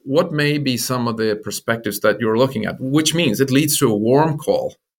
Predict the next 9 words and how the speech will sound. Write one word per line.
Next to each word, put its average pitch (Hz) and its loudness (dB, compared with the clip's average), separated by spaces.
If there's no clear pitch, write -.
So - 0
I've 127 0
had 185 0
a - -2
few 139 -2
real 143 0
good 123 -4
warm 131 -2
calls 104 -4